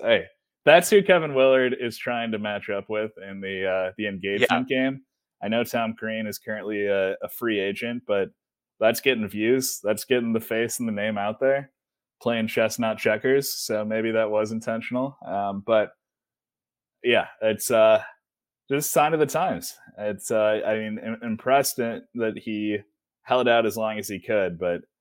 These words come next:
Speaker 1: I feel like he was definitely strong-armed a bit by, by Maryland
Speaker 2: Oh, yeah.
Speaker 1: as they,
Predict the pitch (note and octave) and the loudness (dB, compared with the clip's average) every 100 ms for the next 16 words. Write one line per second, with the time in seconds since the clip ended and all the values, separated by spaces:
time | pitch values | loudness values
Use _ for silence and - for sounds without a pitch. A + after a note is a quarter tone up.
0 | _ _ _ G#2 G#2 A#2+ A2+ G#2+ G2+ G2 | _ _ _ -8 -2 0 4 4 2 0
1 | G#2+ G2 - G#2+ - G#2+ F#2 G2 - A2 | -4 -4 0 0 0 -6 -2 -2 -2 -4
2 | G2+ F#2+ F#2 F2 F2 F2 F2 - F#2+ E2+ | -4 -2 -6 -6 -6 -2 -2 -2 -6 -4
3 | E2 E2 - _ F#2+ G2 G#2+ G#2+ G#2+ E2+ | -4 -6 -10 _ -2 2 4 6 6 4
4 | C#2+ - G#2 F#2 F2+ | -2 -2 -4 -2 -4